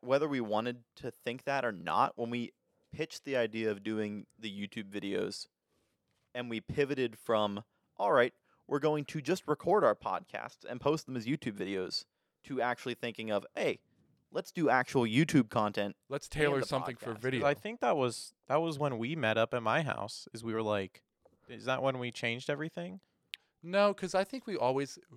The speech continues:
Speaker 2: had the v-, the video thing. We wanted the podcast to become Ticket on Air.
Speaker 1: Yeah.
Speaker 3: Oh, that's right, that's right.
Speaker 1: 'Cause we drew up the set with, like, "Oh, here's the table, here's the
Speaker 3: Yeah,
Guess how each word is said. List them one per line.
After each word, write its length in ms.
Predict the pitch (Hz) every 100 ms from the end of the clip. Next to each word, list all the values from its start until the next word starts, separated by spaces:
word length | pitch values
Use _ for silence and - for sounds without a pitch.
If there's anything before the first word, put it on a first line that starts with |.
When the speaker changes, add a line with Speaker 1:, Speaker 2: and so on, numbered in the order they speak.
| _ _ _ _
Speaker 2:
had 460 | 123 117 117 131 _ -
the 100 | 110
v-, 60 | 95 - _
the 100 | 120
video 340 | 107 113 123 120
thing. 420 | - 117 113 120 _ _ _ _ _ _
We 180 | 123 185
wanted 460 | 202 202 165 139 127
the 80 | 117
podcast 640 | - 135 139 143 120 - -
to 80 | 120
become 680 | 113 - - 127 113 92 98 _
Ticket 260 | 123 110 101
on 120 | 92
Air. 260 | 82 85 _ _ _ _ _
Speaker 1:
Yeah. 180 | 113 139
Speaker 3:
Oh, 180 | 160 151
that's 200 | 135 135
right, 240 | 120 117
that's 200 | 107 -
right. 200 | 104 101
Speaker 1:
'Cause 120 | 123
we 100 | 127
drew 180 | 117 139
up 120 | 131
the 80 | 117
set 400 | - 131 123 -
with, 180 | 113 -
like, 260 | 110 104 _ _ -
"Oh, 260 | 156 139 117
here's 240 | 143 143
the 100 | 113
table, 380 | - 151 143 135
here's 240 | 127 120
the 80 | 110
Speaker 3:
Yeah, 140 | 110